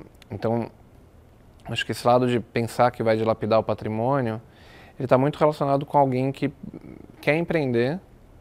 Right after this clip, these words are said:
é, mas que como não cumpriu a jornada ainda de entender o que que significa empreender, onde que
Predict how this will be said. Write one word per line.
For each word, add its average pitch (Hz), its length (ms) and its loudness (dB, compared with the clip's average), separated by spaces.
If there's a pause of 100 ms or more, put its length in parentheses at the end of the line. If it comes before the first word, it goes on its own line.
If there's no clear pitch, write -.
(520)
é, 113 800 -2 (100)
mas 123 300 -8
que - 100 -20
como 165 240 -2
não 170 140 0
cumpriu 139 480 2
a 127 60 8
jornada 113 560 0
ainda 107 280 -2
de 107 140 -4
entender 110 480 2
o 131 80 2
que 113 140 -6
que - 80 -14
significa 110 560 -6
empreender, 107 580 0
onde 123 320 -2
que - 160 -12